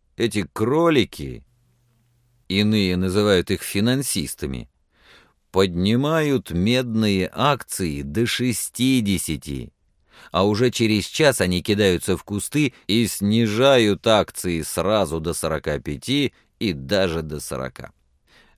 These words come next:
Они расчищают дорогу для крупных акул. Ограбив сосунцов, крупные акулы вылезают и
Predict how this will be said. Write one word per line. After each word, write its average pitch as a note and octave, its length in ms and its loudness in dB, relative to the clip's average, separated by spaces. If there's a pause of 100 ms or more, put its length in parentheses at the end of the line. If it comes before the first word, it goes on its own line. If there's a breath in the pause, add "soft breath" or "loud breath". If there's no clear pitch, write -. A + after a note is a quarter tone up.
Они F2+ 380 0
расчищают F2+ 840 -2
дорогу E2 640 -2 (180)
для E2 300 -2
крупных F2+ 640 -6
акул. E2+ 380 -6 (720 loud breath)
Ограбив F#2+ 580 2
сосунцов, F2 800 -6 (220)
крупные G2+ 640 -2
акулы E2 480 -2
вылезают C#2+ 920 -4 (320)
и E3 140 -4